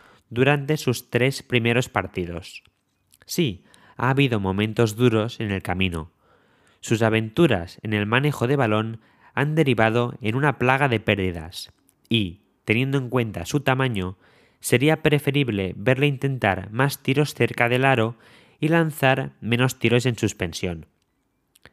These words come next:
Sin embargo, un rookie adolescente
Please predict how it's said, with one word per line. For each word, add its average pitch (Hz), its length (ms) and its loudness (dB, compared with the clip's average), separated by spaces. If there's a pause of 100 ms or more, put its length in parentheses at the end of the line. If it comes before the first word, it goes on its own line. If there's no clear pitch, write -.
(100)
Sin 98 260 -4
embargo, 107 540 0 (280)
un 156 260 4
rookie 131 340 2
adolescente 107 880 0